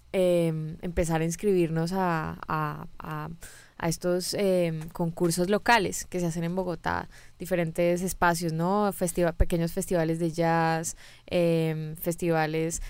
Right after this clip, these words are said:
de músicas del mundo, festivales, eh, de música francesa, porque como estábamos tocando swing, entonces podíamos tener esa excusa, eh, para montar esos repertorios. Y así fue como ya se fue poniendo más concreta la idea de tener un grupo,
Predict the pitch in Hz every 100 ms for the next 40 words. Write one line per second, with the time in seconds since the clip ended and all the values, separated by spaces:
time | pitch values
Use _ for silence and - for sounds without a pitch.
0 | - 180 175 165 160 - 170 165 170 160
1 | 170 214 208 196 185 180 180 - 160 151
2 | 156 160 165 165 - - - 170 165 156
3 | 156 156 165 160 - 160 160 151 156 226
4 | 214 190 - 165 - 156 - 151 170 170
5 | 170 156 156 185 175 170 165 165 - -
6 | 175 160 156 165 180 156 143 156 - -
7 | 190 180 170 165 185 180 160 156 151 165
8 | 160 156 151 156 170 180 170 156 165 165
9 | 185 - - - - - - 196 180 202
10 | 220 208 262 285 190 185 170 226 - -
11 | 240 226 220 - 233 226 220 220 226 214
12 | 226 220 226 214 240 247 185 160 170 190
13 | 165 156 160 170 233 165 -